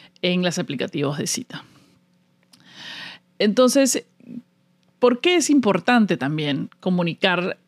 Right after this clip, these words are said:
lo que tú quieres en un perfil de citas? Es bastante importante porque de esa manera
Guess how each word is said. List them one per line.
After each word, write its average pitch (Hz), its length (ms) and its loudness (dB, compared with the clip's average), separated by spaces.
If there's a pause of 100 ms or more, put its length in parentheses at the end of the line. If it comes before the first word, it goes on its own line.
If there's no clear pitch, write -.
(160)
lo 185 240 2
que 170 80 -2
tú 202 240 -2
quieres - 320 -2
en - 80 -8
un - 60 -8
perfil - 280 -10
de - 60 -10
citas? - 460 -14
Es 254 80 4
bastante 262 720 2
importante 190 600 0
porque 208 220 -2
de 208 60 0
esa 240 180 -2
manera 196 480 -2